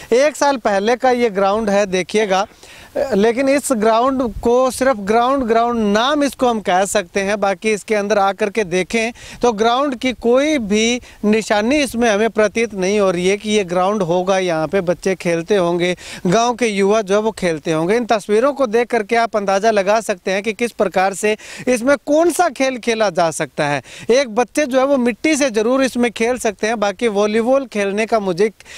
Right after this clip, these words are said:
किसी भी तरह से कोई प्रावधान यहाँ पे दिखाई नहीं दे रहा है कि गांव के युवा जो है वो यहाँ पे वॉलीबॉल खेलते होंगे। उसके बाद तस्वीर देखिएगा, मिट्टी के ढेर जगह जगह पे पड़े हुए हैं और एक ये पेड़ है,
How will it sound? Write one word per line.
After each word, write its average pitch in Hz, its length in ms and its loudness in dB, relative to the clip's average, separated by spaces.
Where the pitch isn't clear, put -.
किसी 262 300 0
भी 311 120 0
तरह 220 260 2
से 240 100 -2
कोई 240 140 2
प्रावधान 202 580 0
यहाँ 185 200 0
पे 214 120 -2
दिखाई 190 360 -2
नहीं 202 160 -2
दे 185 160 0
रहा 170 120 0
है 196 80 0
कि 247 160 -4
गांव 196 440 -2
के 208 120 -4
युवा 185 300 0
जो 175 140 -4
है 196 40 4
वो 214 140 0
यहाँ 170 200 0
पे 202 120 0
वॉलीबॉल 175 520 0
खेलते 226 400 0
होंगे। 147 380 -2
उसके 269 300 2
बाद 254 480 -2
तस्वीर 240 640 0
देखिएगा, 240 500 2
मिट्टी 214 360 -2
के 226 140 -2
ढेर 208 280 0
जगह 196 360 -2
जगह 220 240 0
पे 226 140 -2
पड़े 202 260 -2
हुए 208 220 2
हैं 202 160 0
और 220 160 2
एक 220 220 0
ये 226 140 0
पेड़ 220 320 0
है, 202 220 2